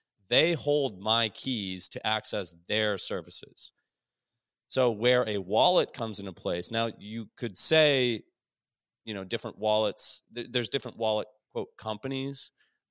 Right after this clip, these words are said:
but they don't own your password or your specific key. So I have a single key that now I can access any of these services. So the difference between Web and t-,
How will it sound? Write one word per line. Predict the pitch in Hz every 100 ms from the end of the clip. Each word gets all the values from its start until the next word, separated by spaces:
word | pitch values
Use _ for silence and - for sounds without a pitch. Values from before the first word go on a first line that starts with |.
| _ _
but | 131 123 - 117 95
they | 110 123
don't | 120 120 -
own | 113 110 107
your | 98 98 95
password | 95 92 92 - 95
or | 87 95
your | 92 98
specific | 90 - - 85 85
key. | - - 107 87 - _ _ _
So | - 117 107 - -
I | 117 131
have | 139 123 127 120 113 107 - _ _ 110
a | 101
single | - - 139 135 120
key | - 131 120 101 87 90 _ _
that | 110 107
now | 117 117 -
I | 113 131
can | 131 123
access | 113 110 - 104 - -
any | 139 127 120
of | 107
these | 101 104
services. | - 110 95 - - -
So | -
the | 110 101
difference | 127 135 123 107
between | 110 - 104
Web | 101 92
and | 90
t-, | -